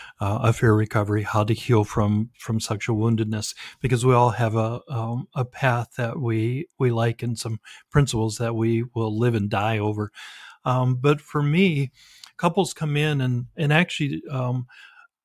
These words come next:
a number of times a couple will come in and one is not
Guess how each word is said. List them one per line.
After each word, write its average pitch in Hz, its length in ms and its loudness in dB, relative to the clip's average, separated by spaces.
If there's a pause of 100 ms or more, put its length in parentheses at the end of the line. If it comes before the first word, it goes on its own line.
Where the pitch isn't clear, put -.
a 160 80 0
number 160 440 8
of 139 120 2
times 120 480 2 (120)
a 127 60 0
couple 135 320 2
will 120 180 4
come 117 260 2
in 117 140 4
and 113 200 4
one 123 200 6
is 107 200 2
not 110 460 2